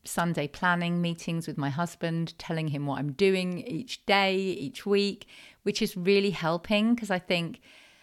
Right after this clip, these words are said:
often it's that real granular accountability that makes such a difference, and just having someone to talk to about the ins and outs of it.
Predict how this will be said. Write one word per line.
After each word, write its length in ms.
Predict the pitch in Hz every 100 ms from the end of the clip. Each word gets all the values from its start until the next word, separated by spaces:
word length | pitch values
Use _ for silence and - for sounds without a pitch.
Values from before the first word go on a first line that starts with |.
| _ _ -
often 360 | 240 - 247
it's 160 | 226 -
that 240 | 196 175
real 220 | 196 196 190
granular 720 | 175 170 170 175 165 165 160
accountability 960 | - - 151 - 170 165 - 147 143 143
that 160 | 151
makes 320 | 170 165 -
such 320 | - 185 - 185
a 20 |
difference, 580 | 175 165 - 180 196 180
and 180 | 165
just 340 | - 175 175 -
having 240 | 170 165
someone 240 | 160 160 156
to 100 | -
talk 360 | - 180 -
to 320 | - 185 175 170
about 320 | - 165 160
the 160 | 180
ins 240 | 165 180 180
and 100 | 160
outs 360 | 160 170 -
of 80 | 175
it. 260 | 190 240